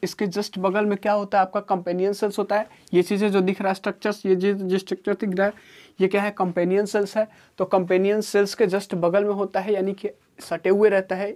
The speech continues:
इसीलिए इसको बोलते हैं क्या, associated with companion cells, यानी कंपेनियन सेल से क्या हुआ,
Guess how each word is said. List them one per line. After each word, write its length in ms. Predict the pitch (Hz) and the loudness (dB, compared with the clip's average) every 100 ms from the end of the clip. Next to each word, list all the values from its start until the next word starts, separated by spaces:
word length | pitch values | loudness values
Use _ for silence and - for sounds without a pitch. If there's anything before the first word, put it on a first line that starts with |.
| - | -8
इसीलिए 260 | - 190 | 0 2
इसको 200 | 185 208 | 2 0
बोलते 280 | 180 180 180 | 0 0 0
हैं 120 | 185 180 | -4 0
क्या, 180 | 185 208 - - - | 0 0 -8 -20 -4
associated 680 | 180 - 202 - 180 180 185 | -4 0 -2 2 2 4 4
with 240 | 175 214 254 240 - _ | 4 4 0 -4 -12 _
companion 480 | 170 165 165 170 170 | 0 2 2 4 2
cells, 260 | 170 208 208 | 2 -2 0
यानी 180 | 185 185 | 0 0
कंपेनियन 460 | 175 175 175 180 | 0 0 2 2
सेल 200 | 180 170 | 2 -4
से 140 | 156 175 | -4 -2
क्या 160 | 170 | 0
हुआ, 200 | 165 196 | 0 -2